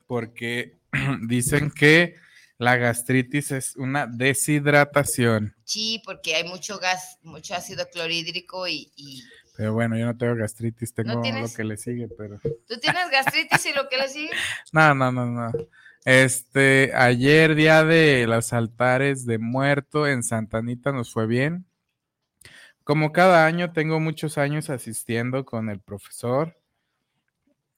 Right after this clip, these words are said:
Speaker 1: Este, y yo, yo empecé con el profesor porque era, empezó mi papá junto con él ahí a asistir, a charlar y,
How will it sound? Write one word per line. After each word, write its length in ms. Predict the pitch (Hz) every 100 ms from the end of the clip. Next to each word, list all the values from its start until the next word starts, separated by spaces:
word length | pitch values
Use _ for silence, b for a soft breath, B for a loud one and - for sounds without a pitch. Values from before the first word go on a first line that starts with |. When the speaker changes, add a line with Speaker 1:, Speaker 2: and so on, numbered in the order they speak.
| -
Speaker 1:
Este, 720 | 107 107 - - 110 107 107 107
y 160 | 107 107
yo, 460 | 113 117 117 113 110
yo 160 | 113
empecé 420 | 113 113 117 - 113
con 160 | 123
el 100 | 117
profesor 640 | - 110 101 - 110 117 117
porque 520 | 104 - 98 98 98
era, 460 | 101 104 101 92 - b b b b b
empezó 460 | 104 104 110 - 117
mi 80 | 120
papá 460 | 110 101 110 113 113
junto 340 | 123 110 101
con 220 | - 101
él 160 | 104 107
ahí 440 | 110 107 110 110
a 360 | 107 101 98 95
asistir, 800 | 95 - 95 - 113 113 117 117
a 260 | 107 98
charlar 720 | - 104 101 107 117 120 120 117
y, 300 | 113 107